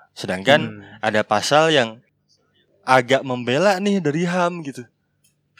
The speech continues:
Speaker 1: Jadinya bertentangan banget gitu kan. <laughs> Jadi lucu
Speaker 2: Iya.
Speaker 1: buat gue.
Speaker 2: <laughs> Memang Indonesia tuh masih negara yang mencoba religius, ya. Tapi sebenarnya,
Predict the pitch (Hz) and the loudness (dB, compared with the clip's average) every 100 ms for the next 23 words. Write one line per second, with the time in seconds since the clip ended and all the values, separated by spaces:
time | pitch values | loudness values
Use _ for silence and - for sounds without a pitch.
0 | _ _ 120 127 151 202 156 147 135 127 | _ _ -6 -4 -2 -2 -2 -4 -2 -2
1 | 127 120 123 175 190 - 127 113 107 156 | -2 -4 -2 0 0 -2 -4 -2 2 2
2 | 185 - - _ _ _ _ _ _ _ | 0 -6 -12 _ _ _ _ _ _ _
3 | - - - 131 175 196 220 - 294 139 | -18 -12 -6 -4 0 0 0 2 4 4
4 | 175 - 170 392 180 466 - - - - | 2 -2 -2 0 0 -2 -14 -12 -8 -6
5 | - - - - 135 - _ _ _ _ | -8 -10 -12 -14 -18 -20 _ _ _ _
6 | _ _ _ - 127 131 147 123 120 120 | _ _ _ -8 -6 -6 -4 -2 -2 0
7 | 131 131 151 127 123 123 120 113 110 107 | 0 0 0 -2 -4 -6 -4 -2 -2 0
8 | 104 101 98 98 135 135 135 123 123 120 | 0 -2 -6 -8 -2 -2 0 0 2 2
9 | 127 120 120 113 113 104 110 110 120 - | 0 2 0 0 -2 -6 -8 -6 -6 -8
10 | 117 110 117 139 139 127 120 123 139 135 | -8 -4 -2 -2 0 0 -2 -4 -8 -8